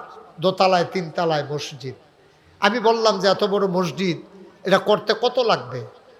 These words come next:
কয়, "এটা করতে লাগবে পনেরো কোটি টাকা।" গত জুন মাসের এক তারিখে যখন মসজিদের প্রথম তলার ছাদ হলো, তখন ইঞ্জিনিয়ার আমাকে জানালো যে, "হুজুর, যে বলছিলাম যে পনেরো কোটি, এতে হবে না,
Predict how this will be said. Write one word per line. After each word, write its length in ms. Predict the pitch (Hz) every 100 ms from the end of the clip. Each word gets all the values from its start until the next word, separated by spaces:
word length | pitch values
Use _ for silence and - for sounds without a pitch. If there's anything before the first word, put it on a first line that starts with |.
| -
কয়, 100 | -
"এটা 100 | 170
করতে 420 | 175 185 185 - 190
লাগবে 260 | 190 175
পনেরো 500 | 185 196 214 233 208
কোটি 420 | 208 202 202 202
টাকা।" 420 | 202 175 147 - 117 - - _ _ _ _ -
গত 260 | 175 196 143
জুন 200 | 196 254
মাসের 300 | 247 - 196
এক 160 | 196 196
তারিখে 540 | 233 240 202 - 135 135 - - - _ -
যখন 260 | 160 180 185
মসজিদের 420 | 185 165 160 185
প্রথম 420 | 185 185 185 190
তলার 240 | - 185 170
ছাদ 420 | - - 160 160
হলো, 360 | 147 135 147 226 - - - _ _ _
তখন 260 | 220 220 226
ইঞ্জিনিয়ার 440 | 208 196 214 214
আমাকে 300 | 190 175 190
জানালো 380 | 160 151 160 151
যে, 140 | 139
"হুজুর, 260 | 143 147 160
যে 280 | 139 160 156
বলছিলাম 540 | 143 151 - 170 175 170
যে 300 | 165 226 143 - - - - _
পনেরো 340 | 180 180 185 180
কোটি, 500 | 170 170 220 180 139 -
এতে 200 | 175 180
হবে 300 | 135 147 185
না, 240 | 156 131